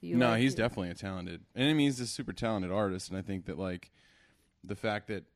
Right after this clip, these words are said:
Speaker 2: I mean, who the fuck do I know? The guy's selling, like, tons of fucking singles to the kids, so, like, I mean, he really knows what he's doing, he knows his audience.
Speaker 1: Yeah.
Speaker 2: You can't really hate on that,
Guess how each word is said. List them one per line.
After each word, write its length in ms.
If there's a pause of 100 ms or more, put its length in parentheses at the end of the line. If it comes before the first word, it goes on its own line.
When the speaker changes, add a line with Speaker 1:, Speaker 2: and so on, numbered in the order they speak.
(180)
Speaker 2:
I 40
mean, 140
who 160
the 100
fuck 240
do 60
I 100
know? 100
The 80
guy's 240
selling, 500 (540)
like, 260
tons 420
of 100
fucking 320
singles 480
to 240
the 60
kids, 440
so, 160
like, 240
I 20
mean, 340 (120)
he 160
really 260
knows 260
what 120
he's 120
doing, 200 (100)
he 60
knows 240
his 120
audience. 600 (380)
Speaker 1:
Yeah. 240
Speaker 2:
You 40
can't 200
really 240
hate 200
on 200
that, 320